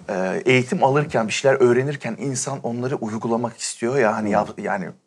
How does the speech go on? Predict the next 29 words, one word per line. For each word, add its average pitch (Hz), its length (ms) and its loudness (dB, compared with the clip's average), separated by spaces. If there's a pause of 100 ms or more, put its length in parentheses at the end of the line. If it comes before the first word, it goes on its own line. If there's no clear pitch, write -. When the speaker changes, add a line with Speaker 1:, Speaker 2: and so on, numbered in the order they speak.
(100)
Speaker 1:
bir 98 60 -8
de 110 100 -2
hani 107 240 -4 (1500)
üniversitede 123 540 2
artık 110 320 4
şey 113 240 0
nosyonu 113 460 -2
var 101 160 4 (100)
üstümde. - 360 -10
Hani 95 180 -6
böyle 95 160 -6 (240)
ben 127 140 -6
müzik - 280 -14
yazıyorum. 113 480 -6 (580)
Hani - 160 -16 (220)
müzik - 260 -20
yazacağım 185 360 -8 (120)
hani - 240 -14
falan 98 300 -8
filan. 147 300 -4 (560)
O 175 140 2
an 165 100 0
yeni 160 300 0
öğrendiğin 120 680 4
veya 123 240 4
o 139 100 2
an 135 200 0
dinlediğin 127 440 -2
şeyleri 127 680 -2